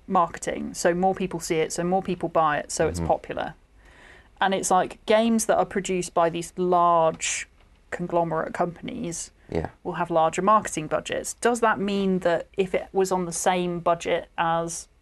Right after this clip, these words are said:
Speaker 1: a game that was of a different genre, it would be as successful? You know, it's, it's hard to be able to truly know what's affecting someone's buying or what's affecting what's in the game. 'Cause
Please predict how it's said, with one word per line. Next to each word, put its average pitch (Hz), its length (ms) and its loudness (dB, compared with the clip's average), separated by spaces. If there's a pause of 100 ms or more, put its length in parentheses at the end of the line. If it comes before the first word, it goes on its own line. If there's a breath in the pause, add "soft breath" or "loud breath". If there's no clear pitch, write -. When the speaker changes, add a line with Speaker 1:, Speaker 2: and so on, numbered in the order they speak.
Speaker 1:
a 180 60 -4
game 165 300 -2
that 170 100 0
was 175 120 -6
of 175 120 -4
a 175 40 -6
different 170 400 -4
genre, 165 400 2
it - 140 -4
would 180 140 -2
be 165 120 -4
as 156 140 -4
successful? - 760 -6
You 190 140 -4
know, 190 160 4
it's, - 220 0 (640 soft breath)
it's 190 160 2
hard 196 520 4 (840)
to 180 760 0
be 185 180 2
able 185 300 4
to 180 140 -2
truly 180 600 0
know 170 460 4
what's 165 340 0
affecting 160 640 -2
someone's 160 320 -4
buying 165 480 2
or 156 80 -2
what's 160 240 -4
affecting 165 500 -4
what's 160 180 -8
in 156 100 -4
the 151 80 -8
game. 156 500 -4 (540 soft breath)
'Cause 170 360 0